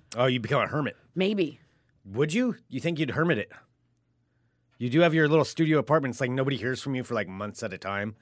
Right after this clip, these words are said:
Speaker 2: Until some, someone in
Speaker 1: Like,
Speaker 2: the
Speaker 1: you'll
Speaker 2: hallway
Speaker 1: be
Speaker 2: complains
Speaker 1: online,
Speaker 2: about a
Speaker 1: but,
Speaker 2: smell.
Speaker 1: but then you'll, you'll be online, but you'll never actually leave.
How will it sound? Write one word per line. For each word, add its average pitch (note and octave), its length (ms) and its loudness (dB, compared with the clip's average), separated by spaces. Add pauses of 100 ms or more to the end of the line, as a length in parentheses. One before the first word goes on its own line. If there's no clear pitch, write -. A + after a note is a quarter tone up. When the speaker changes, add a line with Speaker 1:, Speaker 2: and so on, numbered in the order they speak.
(720)
Speaker 2:
Until F3 280 -2
some, F3+ 340 -4
someone F3 260 -4
in E3 60 -2
Speaker 1:
Like, D3 100 2
Speaker 2:
the D#3 60 -2
Speaker 1:
you'll E3+ 80 10
Speaker 2:
hallway F3+ 80 10
Speaker 1:
be G3 120 10
Speaker 2:
complains G3 260 10
Speaker 1:
online, E3 160 10
Speaker 2:
about F3+ 100 8
a E3+ 40 2
Speaker 1:
but, D3 140 8
Speaker 2:
smell. F#3 400 6 (220)
Speaker 1:
but A#2 160 -4
then D3 240 2
you'll, C#3 260 2
you'll D#3 180 6
be G#3 200 8
online, C3+ 420 6
but G#2+ 100 -4
you'll G#2+ 140 -2
never A2 340 2
actually G2+ 460 0
leave. F#2 400 -8